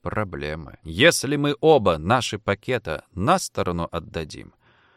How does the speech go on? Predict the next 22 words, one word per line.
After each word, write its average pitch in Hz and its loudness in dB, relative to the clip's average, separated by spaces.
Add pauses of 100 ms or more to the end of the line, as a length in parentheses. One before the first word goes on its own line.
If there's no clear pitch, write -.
(220)
он 170 8
сам 165 8
может 170 2
в 95 -2
воздухе 92 4
повиснуть. - -8
В - -20
конце 82 -4
концов, 139 0
мы 156 -2
можем 143 2 (680)
таким 127 4
крутым 185 -4
ребятам 92 0
свое 87 -4
продать, 67 -10
по 110 2
сравнению 147 2
с - -4
которыми 165 2
он 135 2
никто. 104 2